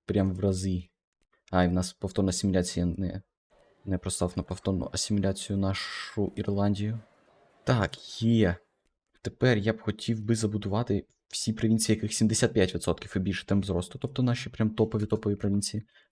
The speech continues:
фермами. Для цього я б підзбирав гроші до інфляції. На мене хтось напав? Відчепіться. При цьому напав. Найгірше, що це на нас напав друг Римської імперії.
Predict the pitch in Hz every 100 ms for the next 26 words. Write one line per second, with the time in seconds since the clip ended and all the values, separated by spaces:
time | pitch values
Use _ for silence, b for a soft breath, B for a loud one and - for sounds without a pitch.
0 | - 104 95 104 131 131 110 - 101 92
1 | - 101 95 - 98 95 101 92 101 -
2 | 92 - 175 - _ _ _ _ _ -
3 | 131 139 131 131 135 - 131 135 b b
4 | b _ _ _ 120 113 107 107 110 -
5 | 113 135 135 - - 107 - - 107 -
6 | 98 _ _ _ _ _ - 113 110 107
7 | 107 113 110 - _ _ _ _ _ 127
8 | 131 185 - - 135 135 131 131 135 123
9 | 151 131 - 120 - 110 110 110 101 90
10 | 85